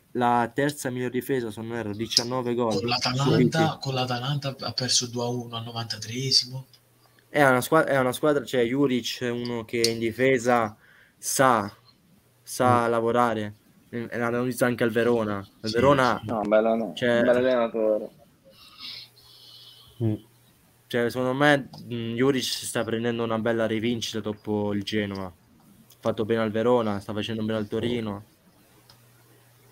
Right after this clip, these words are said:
Speaker 4: Vediamo.
Speaker 1: Intanto la classifica è questa, l'Inter ha quarantasei punti, Milan quarantacinque, la, Napoli quaranta,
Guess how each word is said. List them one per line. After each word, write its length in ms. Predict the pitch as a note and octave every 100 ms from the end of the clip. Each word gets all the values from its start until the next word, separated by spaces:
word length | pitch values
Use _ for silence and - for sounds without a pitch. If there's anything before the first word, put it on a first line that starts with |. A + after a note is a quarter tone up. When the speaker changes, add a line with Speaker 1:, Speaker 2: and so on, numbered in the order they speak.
| _ - A#2+
Speaker 4:
Vediamo. 540 | A2 A2 A2+ A#2 B2 C#3 - - - C#3+ D#3 _ _ _ _ - - _ _ -
Speaker 1:
Intanto 420 | A2+ - B2 A#2
la 120 | A2
classifica 600 | A2+ A2+ - A#2 G#2 G#2+
è 60 | G#2
questa, 520 | C#3+ C3 G#2+ - G#2
l'Inter 500 | A2 A#2 G#2+ A2+ G#2
ha 40 |
quarantasei 540 | G2+ G#2+ A2 A2 G#2+ A#2
punti, 640 | C3+ C#3+ A#2 A2 A2 G2+ - - - - - - _
Milan 320 | B2 B2 A2+
quarantacinque, 1040 | G#2+ A2 A2+ A2+ A#2+ - D3 B2 G#2+ A2 G#2
la, 180 | G#2+ G#2
Napoli 480 | A#2 A#2 A#2 A2 A2+
quaranta, 800 | A#2 B2+ C3+ B2 G#2+ G#2+ G#2+ F#2+